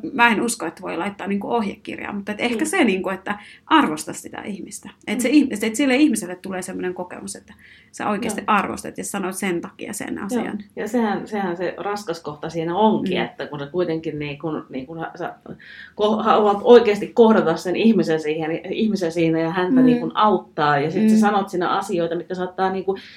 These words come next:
Speaker 2: siinä hetkessä hirveän syvästi loukata
Speaker 1: Kyllä.
Speaker 2: häntä ja niin, niin on ne hankalia tilanteita ja ei siinä niinku,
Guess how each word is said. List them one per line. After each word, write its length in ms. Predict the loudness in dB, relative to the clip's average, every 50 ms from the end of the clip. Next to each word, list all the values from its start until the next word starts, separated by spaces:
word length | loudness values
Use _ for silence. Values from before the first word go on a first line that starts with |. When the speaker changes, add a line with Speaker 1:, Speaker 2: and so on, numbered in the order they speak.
| -20 _
Speaker 2:
siinä 280 | -2 2 2 4 4 2
hetkessä 360 | -2 -2 -2 -4 -4 -2 2
hirveän 440 | 2 4 4 4 2 2 0 0 0
syvästi 380 | 0 0 0 0 -2 -2 -4 -4
loukata 520 | -4 -2 -2 -2 -2 -4 -4 -4 -4 -2 2
Speaker 1:
Kyllä. 140 | 4 4 6 6
Speaker 2:
häntä 260 | 4 2 2 0 -2 -2
ja 280 | -2 -2 -2 -2 -4 -8 -16 -20 -20 -20 -20 -20 -20 -20 -20 _ _ _ _ -10
niin, 300 | -8 -6 -6 -6 -6 -6
niin 200 | -6 -6 -6 -6
on 180 | -4 -2 0
ne 60 | 2
hankalia 380 | 2 2 2 2 2 0 0 0
tilanteita 500 | 0 -2 -2 -2 -2 -2 -2 -2 -2 -4
ja 180 | -4 -4 -4 -4
ei 200 | -4 -4 -6 -6
siinä 240 | -6 -8 -8 -8
niinku, 420 | -8 -8 -10 -10 -8 -10 -10 -10